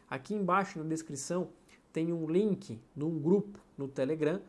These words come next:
onde já tem várias pessoas que têm cálculos renais e lá existe uma troca de informação muito interessante. Entra nesse grupo, compartilha a sua história, compartilha, é, o que você tem sentido, como que você fez o diagnóstico, pra gente poder te conhecer melhor e,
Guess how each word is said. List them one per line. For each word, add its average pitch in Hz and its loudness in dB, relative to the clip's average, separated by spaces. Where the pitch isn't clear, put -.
onde 147 -2
já 143 0
tem 147 -4
várias 175 2
pessoas - -4
que - -16
têm 135 -10
cálculos 135 -4
renais 139 -6
e - -10
lá 127 -2
existe 135 -6
uma 139 -4
troca 143 0
de 131 -4
informação 131 -6
muito 143 -8
interessante. 151 -6
Entra 180 -2
nesse 151 -6
grupo, 160 -2
compartilha 127 -6
a 165 -6
sua 160 -12
história, 143 -4
compartilha, 135 -6
é, 113 -8
o 123 -14
que 135 -10
você 127 -8
tem 120 -8
sentido, 139 -6
como 147 -4
que 135 -10
você 135 -8
fez 127 -8
o 117 -10
diagnóstico, 135 -6
pra 135 -6
gente 131 -8
poder 131 -2
te 127 -12
conhecer 131 -6
melhor 131 -2
e, 131 -6